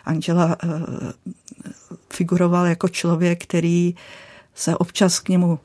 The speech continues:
prostě k němu přišel a dal mu do té prázdné misky kus chleba, který měl z domova. A říkal, když už neměl ani ten chleba, tak aspoň přišel a promluvil se mnou nějaké milé,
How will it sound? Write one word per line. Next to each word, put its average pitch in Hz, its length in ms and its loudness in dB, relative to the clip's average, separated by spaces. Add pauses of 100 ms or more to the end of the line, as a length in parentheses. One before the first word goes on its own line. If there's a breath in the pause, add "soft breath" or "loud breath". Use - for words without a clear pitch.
(280)
prostě - 380 -6 (360)
k - 40 -10
němu 170 160 4
přišel 170 680 -2
a 160 200 -2
dal 165 200 0
mu 175 120 4
do 170 120 2
té 175 160 0
prázdné 170 420 0
misky 165 420 -4 (140)
kus - 180 -6
chleba, 165 360 -2
který 156 280 -6
měl 160 180 0
z 156 60 -8
domova. 160 440 -4 (920 loud breath)
A 160 100 -4
říkal, 175 280 -2
když 170 220 0
už 196 140 0
neměl 190 400 2 (200)
ani 180 200 2
ten 180 320 4
chleba, 180 520 -2 (420 loud breath)
tak - 180 -4
aspoň 175 360 2
přišel 180 640 0 (260)
a 170 80 -2
promluvil 175 500 4
se 175 160 -2
mnou 175 200 4
nějaké 170 540 0
milé, 170 440 4